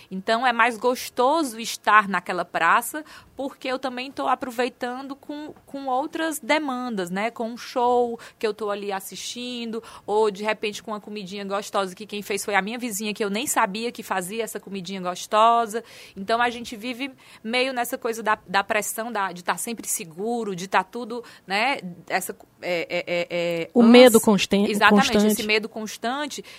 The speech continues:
Speaker 1: que faz a gente visitar pouco a pracinha que tá na frente da nossa casa. Então, quando a gente chega com Feira Massa, também é uma descoberta pro bairro, né?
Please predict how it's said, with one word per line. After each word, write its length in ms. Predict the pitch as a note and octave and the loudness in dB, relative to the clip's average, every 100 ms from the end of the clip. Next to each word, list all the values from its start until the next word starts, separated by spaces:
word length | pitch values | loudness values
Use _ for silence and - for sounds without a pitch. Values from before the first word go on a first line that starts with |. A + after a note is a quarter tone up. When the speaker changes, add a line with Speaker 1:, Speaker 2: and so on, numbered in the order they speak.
| - | -8
Speaker 1:
que 120 | C#4+ | -4
faz 280 | C#4+ C#4 D4+ | 2 4 4
a 80 | D4 | 0
gente 320 | C4+ C#4+ C#4+ | -2 -8 -6
visitar 520 | C4+ C#4 D4+ C4+ C#4 | -4 -2 4 4 4
pouco 560 | C4+ C4 D#4+ - F4+ G#4+ - - | 2 2 2 0 -2 -2 -2 2
a 120 | C#4+ | 4
pracinha 420 | D#4 D#4+ - E4 | 4 0 -2 -2
que 100 | F4+ | 0
tá 160 | F4+ D#4+ | 4 4
na 140 | E4 | 4
frente 260 | E4 E4 - | 0 -4 0
da 100 | F4 | 2
nossa 240 | F4+ G#4+ | 0 -2
casa. 540 | - D#4+ B3 G3+ F3 - - - - | 4 8 8 6 -4 -10 -18 -20 -12
Então, 300 | G3 B3 C4+ | -6 -6 -4
quando 220 | D#4 F#4+ | -2 0
a 80 | G#4 | 0
gente 200 | D#4 - | -2 -6
chega 280 | C#4+ A#3 A#3 | -4 -4 -4
com 120 | A#3 | -8
Feira 280 | - G#3+ F3+ | -6 -4 0
Massa, 500 | F#3 A3+ D4+ - C4+ | 2 4 2 0 -6
também 440 | B3 B3 A#3 C#4+ | -6 -4 -4 -4
é 40 | |
uma 120 | D4+ D4+ | -6 -6
descoberta 640 | C#4 - C#4 C4+ D4+ D4 | -8 -6 2 4 4 0
pro 180 | - A3+ | -8 -2
bairro, 380 | F#3 E3+ D#3 D#3+ | 4 4 2 -2
né? 220 | F3+ A#3 | -4 -4